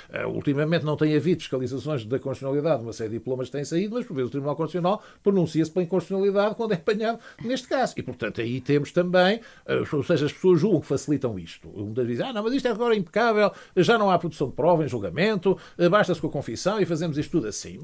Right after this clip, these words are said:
Mas depois chega-se um momento em que depois colocamos a questão se estamos a respeitar a Constituição. E qualquer advogado digno desse nome irá naturalmente suscitar esta questão dos imensos processos. Portanto, a ideia que os processos vão acabar com estes facilitismos, eh, sem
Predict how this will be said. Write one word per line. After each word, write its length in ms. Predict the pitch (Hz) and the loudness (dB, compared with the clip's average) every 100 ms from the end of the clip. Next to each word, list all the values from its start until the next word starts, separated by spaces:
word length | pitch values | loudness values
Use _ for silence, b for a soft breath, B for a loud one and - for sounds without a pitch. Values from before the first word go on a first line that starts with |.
| 233 | -8
Mas 120 | 247 | -8
depois 200 | 247 277 | -4 -4
chega-se 280 | - 254 247 | -2 -2 -4
um 40 | 262 | -4
momento 280 | 262 262 262 | -4 -4 -6
em 20 | |
que 60 | - | -6
depois 200 | 269 247 B B | -6 -6 B B
colocamos 360 | - 254 262 220 | -2 2 2 0
a 60 | |
questão 260 | 254 - 262 | -2 0 -2
se 60 | - | -2
estamos 240 | - 240 | -4 -4
a 40 | 247 | -4
respeitar 320 | - 247 254 | -6 -2 -2
a 40 | |
Constituição. 600 | 254 254 247 285 370 294 B B | -2 -6 -6 -6 -4 -6 B B
E 100 | 302 | -2
qualquer 320 | 302 196 180 180 | 4 4 6 2
advogado 600 | 147 139 147 123 107 117 | 2 0 -2 -2 -4 -2
digno 300 | 120 143 135 | 0 0 0
desse 280 | 135 143 156 | -4 -4 0
nome 240 | 170 190 | 2 4
irá 120 | 196 | 2
naturalmente 380 | 214 208 220 220 | 2 0 0 -2
suscitar 280 | - 240 233 | -4 -6 -4
esta 160 | 214 240 | -4 -6
questão 180 | - | -8
dos 100 | 240 | -8
imensos 240 | 240 247 247 | -6 -6 -8
processos. 380 | - 320 262 - b b | -10 -4 -4 -4 b b
Portanto, 160 | 202 | 0
a 40 | 285 | 2
ideia 160 | 294 | 2
que 60 | - | -2
os 60 | |
processos 240 | - 170 147 | -2 -2 0
vão 100 | 175 | 0
acabar 340 | 160 170 160 | 4 4 4
com 80 | 127 | 0
estes 160 | 123 - | -6 -6
facilitismos, 720 | 131 120 117 113 101 85 95 B B B | -6 -6 -8 -6 -8 -10 -14 B B B
eh, 300 | 170 165 156 | 6 8 6
sem 380 | 156 247 254 | 2 -2 -2